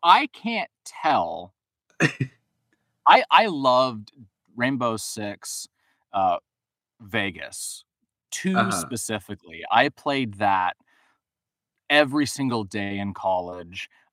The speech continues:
Speaker 1: I,
Speaker 2: Uh-huh.
Speaker 1: like, uh, the, the terrorist hunt,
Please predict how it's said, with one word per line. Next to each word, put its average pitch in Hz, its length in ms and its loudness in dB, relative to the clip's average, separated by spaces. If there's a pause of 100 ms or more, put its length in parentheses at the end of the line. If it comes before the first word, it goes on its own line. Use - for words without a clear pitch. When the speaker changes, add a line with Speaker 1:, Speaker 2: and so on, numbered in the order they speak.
Speaker 1:
I, 95 280 0
Speaker 2:
Uh-huh. 90 260 -8 (760)
Speaker 1:
like, 135 240 2 (100)
uh, 92 60 -10 (360)
the, 117 260 -4
the 101 300 -4 (240)
terrorist 135 600 -6
hunt, 196 280 -2